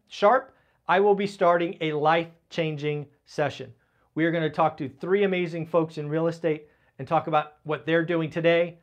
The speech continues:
how they got started, what are they planning for the future. You're gonna get to interview a top one percent agent to figure out, hey, how do I get, how do I work with agents as an investor? How do I know if my agent is good or not? Then you're gonna hear from Jason Pritchard,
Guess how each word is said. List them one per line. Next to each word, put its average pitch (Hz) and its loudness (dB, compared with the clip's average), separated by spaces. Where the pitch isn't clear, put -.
how 147 -2
they 147 -2
got 147 -2
started, 165 4
what 139 -6
are 135 -8
they 139 -4
planning 151 -6
for 151 -8
the 139 -4
future. 165 -6
You're 175 2
gonna 185 0
get 175 -2
to - -6
interview 165 0
a 143 0
top 170 2
one 160 -2
percent 165 -4
agent 165 -2
to 135 -14
figure 160 -2
out, 147 4
hey, 147 -4
how 175 2
do 202 4
I 175 6
get, 165 -2
how 208 6
do 262 8
I 226 8
work 202 4
with 175 -2
agents 170 -2
as 151 0
an 151 -6
investor? 139 -6
How 214 8
do 254 8
I 233 8
know 214 4
if 202 0
my 185 -2
agent 165 -4
is 135 -8
good 151 0
or 131 -6
not? 123 -10
Then 196 2
you're 240 0
gonna 220 2
hear 202 2
from 196 -2
Jason 202 4
Pritchard, 202 0